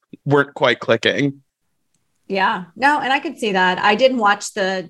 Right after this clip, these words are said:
Speaker 2: the first year after I left, um,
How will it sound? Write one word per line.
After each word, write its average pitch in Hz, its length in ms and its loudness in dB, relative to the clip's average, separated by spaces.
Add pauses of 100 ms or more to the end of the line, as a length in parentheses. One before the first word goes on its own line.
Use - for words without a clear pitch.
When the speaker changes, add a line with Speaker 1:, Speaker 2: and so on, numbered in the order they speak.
Speaker 2:
the 190 140 -8
first 202 480 -8
year 185 200 0
after 180 440 -2
I 175 220 -2
left, 175 720 -8 (500)
um, 180 540 -6